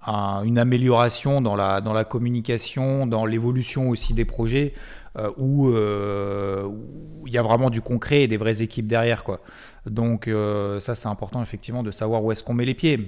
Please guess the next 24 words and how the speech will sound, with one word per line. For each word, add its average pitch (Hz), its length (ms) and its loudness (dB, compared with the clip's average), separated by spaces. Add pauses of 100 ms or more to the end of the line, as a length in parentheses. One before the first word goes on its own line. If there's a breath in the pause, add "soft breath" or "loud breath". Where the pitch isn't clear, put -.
Même 147 320 2
si 143 160 -6
tu - 140 -2
vas 127 100 4
pas 131 160 2
prendre 135 340 -4
forcément 127 460 -4
des 117 120 0
décisions 117 540 -4
fondamentales, 113 600 0
est-ce - 140 -2
que 131 80 -2
tu - 200 -8
suis, 139 260 0
toi, 120 200 4
un 113 60 2
peu 131 140 0
le, 120 200 0 (280 soft breath)
l'analyse 117 380 0
technique 165 420 0
ou, 107 680 -2
ou 110 80 -6
pas ? 113 200 0
Oui. 120 220 -4